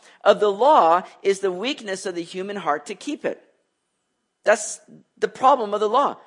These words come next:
That didn't become totally clear until Christ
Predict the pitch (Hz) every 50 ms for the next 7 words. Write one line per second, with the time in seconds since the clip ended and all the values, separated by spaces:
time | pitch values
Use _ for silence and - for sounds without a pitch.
0 | _ _ _ _ _ _ _ _ _ _ _ _ _ _ _ _ _ _ _ _
1 | 170 202 240 269 269 247 233 196 - - 226 220 - 269 277 330 262 - - 226
2 | 233 240 240 226 220 226 - - 277 330 349 233 160 165 185 202 208 - 254 240
3 | 233 240 - - - - 381 - -